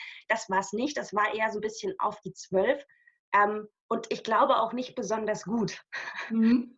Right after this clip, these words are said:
Speaker 1: Und ich habe aber lustigerweise tatsächlich für diesen Text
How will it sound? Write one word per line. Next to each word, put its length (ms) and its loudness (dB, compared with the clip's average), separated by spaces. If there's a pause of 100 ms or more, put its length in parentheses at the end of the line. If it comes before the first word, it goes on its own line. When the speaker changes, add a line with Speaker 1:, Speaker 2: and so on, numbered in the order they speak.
(140)
Speaker 1:
Und 260 0
ich 160 -6
habe 120 4
aber 160 2
lustigerweise 880 -2
tatsächlich 420 -8
für 80 -12
diesen 280 -6
Text 360 -12